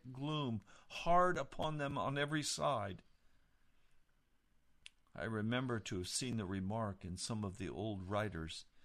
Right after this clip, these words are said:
that it is one of the hardest things in religion for a backslider to return to God. At first I thought this a strange remark and said to myself, "How can this be?"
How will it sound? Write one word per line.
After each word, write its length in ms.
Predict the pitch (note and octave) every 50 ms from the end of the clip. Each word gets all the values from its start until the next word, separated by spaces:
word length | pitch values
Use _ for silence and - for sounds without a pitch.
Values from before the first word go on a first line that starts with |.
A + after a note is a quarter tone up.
| - - - - - - - - - - - - - _ _ _ _ - - - _ _ _ -
that 180 | - G2+ G2+ - -
it 180 | - A2 A2+ G#2+
is 200 | G#2 G#2 G2+ G#2+
one 200 | G#2+ A2 A2+ A2+
of 80 | G#2+
the 80 | G2+ G#2
hardest 580 | G2 - - - C#3 C#3 C3+ C3+ B2+ - - -
things 420 | B2+ A#2 A#2 A#2+ A#2+ A2+ A#2 - - _ _ -
in 180 | - G#2+ G#2+ G#2
religion 580 | G2+ G#2 G2+ G#2 A2+ A2+ G#2 - F2+ D#2+ D#2+ E2
for 200 | - - G2 F2
a 60 | F2
backslider 1000 | E2+ F#2 G#2 A#2 C3 C#3 - - - - - G2 F2 E2+ D#2 C#2+ D2 C#2 - - - - - - - - - - - - -
to 120 | - - G#2+
return 500 | D2 F#2+ G2 - - - C3 A2+ G#2+ G2+
to 100 | G2+ G2
God. 500 | F#2 F2+ G#2+ G#2+ G2 D2 C#2 C2+ - - - - - - _ - - - - _ _ - - _ - - - _ -
At 160 | - D#2+ -
first 400 | - - E3 D#3+ D#3 D3 - -
I 100 | - C#3
thought 320 | B2+ - - D3 C#3 C#3 -
this 220 | C#3+ C3+ - -
a 80 | C3 A#2+
strange 640 | - - - - - D3+ D3 D3 D3 D3 C#3 - -
remark 480 | C#3 B2+ B2+ D3 D3+ C3+ G2 F2 -
and 160 | - G#2 G#2 -
said 220 | - D#3 D3 C3+
to 60 | C#3 C3
myself, 440 | B2+ A#2+ A#2 - D3 C3 A#2+ A2+ -
"How 120 | D3 D3+ D#3+
can 200 | - E3 D#3+ D3
this 180 | C#3+ B2+ -
be?" 360 | - D3+ E3 D#3+ C#3+ G2 F#2